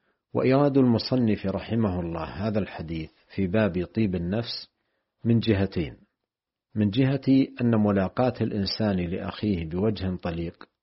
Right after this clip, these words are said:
من طيب نفس الإنسان، فإذا طابت نفسه فإن من آثار ذلك ملاقاة الآخرين بوجه طليق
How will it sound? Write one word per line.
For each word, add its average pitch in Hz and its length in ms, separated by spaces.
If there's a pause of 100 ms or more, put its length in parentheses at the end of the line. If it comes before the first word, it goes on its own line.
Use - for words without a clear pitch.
(160)
من 95 100
طيب 98 300
نفس 92 380
الإنسان، 95 600 (540)
فإذا 95 420
طابت 98 540
نفسه 120 560 (400)
فإن 131 460
من 131 200
آثار 107 520
ذلك 123 720 (540)
ملاقاة 113 960 (220)
الآخرين 110 760 (120)
بوجه 104 500
طليق 95 400